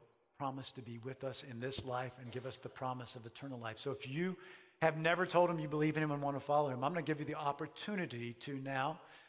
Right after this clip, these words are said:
through a prayer that you can pray silently right where you are. And if you do pray that prayer, please let me know, because I wanna give you some material that will help you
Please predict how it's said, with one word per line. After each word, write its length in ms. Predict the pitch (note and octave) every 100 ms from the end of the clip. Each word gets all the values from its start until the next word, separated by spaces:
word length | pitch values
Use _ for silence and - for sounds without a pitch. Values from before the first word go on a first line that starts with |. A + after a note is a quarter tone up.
| _ -
through 160 | D#3+
a 60 | F3
prayer 280 | - F#3+ C#3
that 160 | C3+
you 60 | C#3
can 160 | E3+
pray 180 | - E3
silently 480 | D#3 D#3+ D#3+ D#3+ D#3
right 240 | D3 D#3+ F3
where 120 | F#3+
you 160 | F#3+
are. 260 | C#3 C#3+ E3+ - - -
And 80 | F#3+
if 100 | F#3
you 60 | F#3
do 160 | G3+ B3+
pray 220 | A3+ G#3+
that 220 | F#3+ F#3
prayer, 440 | G3+ G3 D3+ D3 - -
please 260 | - A3+ F#3
let 160 | G#3 F#3
me 100 | E3+
know, 180 | D#3
because 220 | F3 D#3+ D#3
I 80 |
wanna 180 | E3 E3
give 160 | D3 D#3+
you 80 | D3+
some 180 | D3+
material 480 | D3+ D3+ D#3+ D#3 C3
that 140 | C3+ C3+
will 80 |
help 320 | A#2+ C#3 C#3
you 80 | C#3+